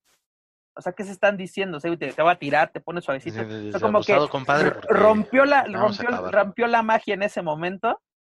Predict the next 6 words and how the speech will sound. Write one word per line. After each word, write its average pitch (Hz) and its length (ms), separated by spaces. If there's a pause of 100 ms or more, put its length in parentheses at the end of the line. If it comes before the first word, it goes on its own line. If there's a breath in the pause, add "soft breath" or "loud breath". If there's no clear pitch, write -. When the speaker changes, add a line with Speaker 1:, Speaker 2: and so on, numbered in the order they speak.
(480)
Speaker 1:
Es, 180 260
es 185 160
un 220 100
suplex 190 360
bastante 185 400
accidentado. 165 840